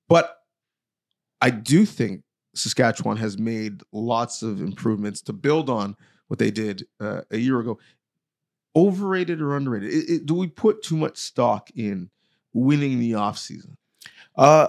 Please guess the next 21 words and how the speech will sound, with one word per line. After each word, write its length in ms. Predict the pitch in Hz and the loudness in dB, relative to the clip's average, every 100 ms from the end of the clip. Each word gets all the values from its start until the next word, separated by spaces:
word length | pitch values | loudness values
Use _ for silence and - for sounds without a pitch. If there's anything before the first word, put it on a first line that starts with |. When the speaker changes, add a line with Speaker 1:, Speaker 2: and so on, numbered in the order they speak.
| - | 2
Speaker 2:
I, 140 | 175 - | -2 -2
I, 100 | - - | -4 0
I 100 | 196 185 - - | -2 -2 -10 0
Speaker 1:
Because 220 | 190 190 | 4 6
the 60 | 226 | 6
other 120 | 226 | 4
aspect 400 | 202 196 185 165 | 2 2 -2 0
of 160 | 165 | 0
it 240 | 156 - _ _ _ - | -2 -6 _ _ _ -2
is, 480 | 135 127 120 - - _ _ _ - | 0 0 -2 -10 -18 _ _ _ 2
well, 240 | 156 - _ _ _ - | 2 2 _ _ _ -6
fans, 520 | - 151 156 147 - | 2 4 2 -2 -8
listen, 300 | 117 101 - _ _ 95 - _ - | -10 -10 -14 _ _ -18 -18 _ -12
we 240 | 110 123 | -2 0
appreciate 480 | 135 - 131 147 139 | 2 0 -2 -2 -4
the 60 | 95 | -6
views, 360 | 98 113 120 | -8 -4 -4
the 40 | 101 | -6
clicks, 320 | - 113 - | -6 -8 -6
the 80 | 107 | -10
impressions, 540 | 95 110 107 101 104 | -8 -6 -6 -6 -10